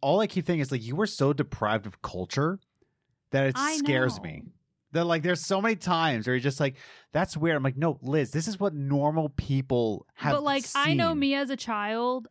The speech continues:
Speaker 2: I would have only eaten half of that cookie
Speaker 1: Yeah,
Speaker 2: because I
Speaker 1: but
Speaker 2: only
Speaker 1: some people
Speaker 2: wanted
Speaker 1: do.
Speaker 2: the chocolate side.
Speaker 1: Some, like, legitimately.
Speaker 2: Okay, but have you met my mom? There was no, we were not allowed to waste half a cookie just 'cause I didn't want it.
Speaker 1: Yeah, but that, that's just the thing is that, like, you would give it to somebody, but, like, there are legitimate people out there
Speaker 2: Yes,
Speaker 1: that
Speaker 2: I
Speaker 1: only
Speaker 2: know.
Speaker 1: eat half.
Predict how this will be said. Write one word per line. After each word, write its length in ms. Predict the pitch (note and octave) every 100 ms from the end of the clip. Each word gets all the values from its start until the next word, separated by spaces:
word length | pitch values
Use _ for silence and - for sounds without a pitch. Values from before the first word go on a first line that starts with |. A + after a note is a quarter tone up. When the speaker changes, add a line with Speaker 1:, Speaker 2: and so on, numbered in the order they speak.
| _
Speaker 2:
I 160 | A3+ A#3+
would 160 | B3+
have 120 | B3 A3+
only 240 | A3 A3
eaten 220 | A3+ G#3+
half 280 | F#3+ G3+ F#3+
of 80 | F#3
that 140 | F#3 -
cookie 260 | G3 -
Speaker 1:
Yeah, 120 | E3+
Speaker 2:
because 160 | G#3 A3
I 40 |
Speaker 1:
but 60 | G#3+
Speaker 2:
only 60 | B3
Speaker 1:
some 100 | F#3+
people 80 | G#3 A3
Speaker 2:
wanted 120 | F3
Speaker 1:
do. 80 | C4
Speaker 2:
the 40 |
chocolate 320 | C#4 F#3+ -
side. 120 | - -
Speaker 1:
Some, 200 | D#3+ E3 -
like, 280 | B2 C#3 C3
legitimately. 560 | B2+ C3 - A#2+ C#4+
Speaker 2:
Okay, 180 | D4+ B3
but 200 | G#3 C4
have 220 | G#3 C4
you 100 | C4+
met 160 | C#4 C#4+
my 140 | C#4+
mom? 340 | C4 A3 A#3 B3
There 160 | B3
was 220 | B3+ B3 A3+
no, 200 | A#3+ B3
we 220 | A#3+ B3
were 180 | A#3+ A#3+
not 200 | A#3+ A#3+
allowed 140 | A3+
to 60 | G#3+
waste 300 | A3+ A3 -
half 240 | A3+ F3
a 40 |
cookie 340 | - G3 A#3+ G#3
just 180 | A3 -
'cause 140 | F#3+
I 60 | G#3
didn't 240 | G#3+ G3+
want 260 | F#3+ F#3 -
it. 180 | -
Speaker 1:
Yeah, 220 | C3+ B2+ E2
but 140 | G#2
that, 240 | A#2+ B2 - G2
that's 320 | C3+ C#3 -
just 300 | - G#2+ -
the 60 | - G2+
thing 360 | C3+ F2+ F2 F2+
is 120 | E2
that, 120 | G2
like, 160 | F#2 F2
you 120 | F2
would 80 | E2+
give 120 | G#2+
it 100 | G2+
to 60 | -
somebody, 440 | - A2+ G2 F2+
but, 100 | G#2+
like, 160 | F#2+ F2
there 180 | B2
are 220 | G#2+ A#2 A2
legitimate 560 | G#2 G2 A2 A2 F#2+
people 340 | - C3+ F#2+ -
out 240 | A#2 C3+
there 100 | F#2
Speaker 2:
Yes, 280 | B3 F#2+ F#2+
Speaker 1:
that 80 | -
Speaker 2:
I 40 |
Speaker 1:
only 240 | - B2+ A#2+
Speaker 2:
know. 60 | A#2+
Speaker 1:
eat 200 | G#2+ F#2
half. 340 | - F2 -